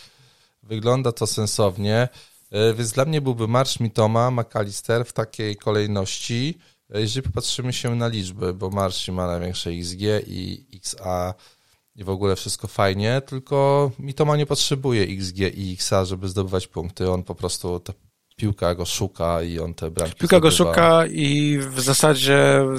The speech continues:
Speaker 2: tych punktów mogło być więcej, bo tam chyba za dwa, dwa karne wywalczył, których nie podyktowano. E, no i posiadanie, to jednak robi różnicę, tak, bo mówimy o zawodniku, który ma dwadzieścia sześć procent posiadania.
Speaker 1: Tak, a Marsz ma
Speaker 2: Marsz ma
Speaker 1: jedenaście.
Speaker 2: dwukrotnie mniej, tak.
Speaker 1: Tak.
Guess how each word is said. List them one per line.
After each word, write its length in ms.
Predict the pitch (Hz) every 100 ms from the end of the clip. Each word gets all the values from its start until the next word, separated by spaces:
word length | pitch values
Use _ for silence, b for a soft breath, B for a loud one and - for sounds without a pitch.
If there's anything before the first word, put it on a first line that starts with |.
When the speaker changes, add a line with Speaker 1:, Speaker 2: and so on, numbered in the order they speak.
| - - -
Speaker 2:
tych 220 | 131 -
punktów 320 | 147 139 131
mogło 200 | 131 127
być 200 | 123 120
więcej, 340 | 143 139 131
bo 120 | 117 120
tam 160 | 120
chyba 240 | 110 113 113
za 120 | 120
dwa, 240 | 117 120
dwa 400 | 113 120 117 120 -
karne 340 | 123 117 107
wywalczył, 380 | 98 104 - 101
których 380 | - 104 101 -
nie 100 | 107
podyktowano. 640 | 101 107 107 117 113 117 113 B B B B B B B
E, 340 | 127 123 123
no 120 | 143
i 60 | 175
posiadanie, 580 | - 160 175 180 151 110
to 140 | - 139
jednak 320 | 165 131 -
robi 240 | 120 113
różnicę, 460 | 113 107 101 98 92
tak, 240 | - - -
bo 300 | 120 117 113
mówimy 520 | 113 110 110 113 110 110
o 160 | 104 - B B -
zawodniku, 460 | 107 110 113 -
który 180 | 113 113
ma 120 | 107
dwadzieścia 320 | 101 104 117
sześć 160 | 107 104
procent 320 | 110 - 107
posiadania. 540 | - 101 104 104 101 98 - B B B
Speaker 1:
Tak, 240 | 104 92 92
a 60 |
Marsz 180 | 98 104
ma 100 | 110
Speaker 2:
Marsz 140 | 110
ma 120 | 98 113
Speaker 1:
jedenaście. 380 | 113 113 110
Speaker 2:
dwukrotnie 580 | 101 110 - 110 - 113
mniej, 200 | 104 98
tak. 380 | - 104 95 -
Speaker 1:
Tak. 200 | - 92